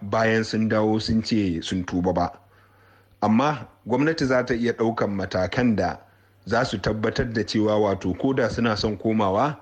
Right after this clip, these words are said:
abin zai musu wuya sosai. Abu na farko shine gwamnatin ta tabbatar da cewa dukkan wanda ya zo ya ce ya yi sulhu ko ya tuba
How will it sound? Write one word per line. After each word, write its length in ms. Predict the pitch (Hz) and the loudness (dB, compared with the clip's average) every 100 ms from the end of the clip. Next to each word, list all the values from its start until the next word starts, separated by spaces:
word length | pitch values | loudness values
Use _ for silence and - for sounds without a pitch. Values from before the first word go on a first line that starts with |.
| - - _ - | -16 -20 _ -4
abin 260 | 98 113 | 0 0
zai 140 | 107 110 | 0 0
musu 280 | 98 - 90 | -2 -2 -4
wuya 240 | 82 90 | -2 -2
sosai. 420 | - 80 - 71 - - _ - - _ | -2 -6 -6 -8 -10 -20 _ -20 -20 _
Abu 200 | 98 214 | 0 2
na 120 | 226 | 2
farko 360 | - 170 165 165 | 2 0 2 0
shine 280 | 175 170 147 | 0 0 0
gwamnatin 540 | 110 131 156 165 143 | 0 0 0 0 0
ta 100 | 120 | 0
tabbatar 560 | 95 135 147 160 160 156 | -2 -2 -2 -2 -2 -2
da 100 | 131 | -2
cewa 500 | 113 110 92 87 90 - _ - - _ | 0 -2 0 -4 -6 -10 _ -20 -20 _
dukkan 680 | 110 165 - - - 135 113 | -4 -4 -4 -2 2 2 2
wanda 280 | 156 165 110 | 0 0 0
ya 160 | 104 110 | 0 0
zo 180 | 117 | 2
ya 120 | 120 117 | 2 0
ce 240 | - 113 | 0 0
ya 140 | 101 104 | 2 0
yi 120 | 104 | 0
sulhu 420 | 107 110 107 87 - | 0 0 0 -4 -2
ko 160 | 110 110 | 0 2
ya 200 | 110 107 | 2 0
tuba 600 | - 117 107 110 107 | -2 -2 0 0 -2